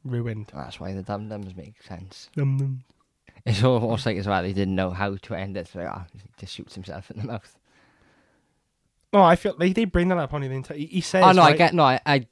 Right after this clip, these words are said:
Speaker 2: I absolutely get it.
Speaker 1: If I
Speaker 2: It was
Speaker 1: said I shot a
Speaker 2: planned,
Speaker 1: kid, I shoot myself
Speaker 2: but
Speaker 1: on the, fu-,
Speaker 2: yeah.
Speaker 1: on the fucking spot. It's a matter of principle, innit?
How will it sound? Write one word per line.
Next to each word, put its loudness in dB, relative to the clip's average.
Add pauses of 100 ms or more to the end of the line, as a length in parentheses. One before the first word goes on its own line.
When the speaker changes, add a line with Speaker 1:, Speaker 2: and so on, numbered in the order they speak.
Speaker 2:
I 2
absolutely 0
get -2
it. -8
Speaker 1:
If 0
I 2
Speaker 2:
It 2
was -2
Speaker 1:
said 4
I 4
shot 6
a 8
Speaker 2:
planned, 2
Speaker 1:
kid, 4
I 2
shoot 0
myself 0
Speaker 2:
but 2
Speaker 1:
on -2
the, 0
fu-, -10
Speaker 2:
yeah. -2
Speaker 1:
on 2
the 0
fucking -4
spot. -6
It's -18
a -10
matter -4
of -10
principle, -2
innit? -4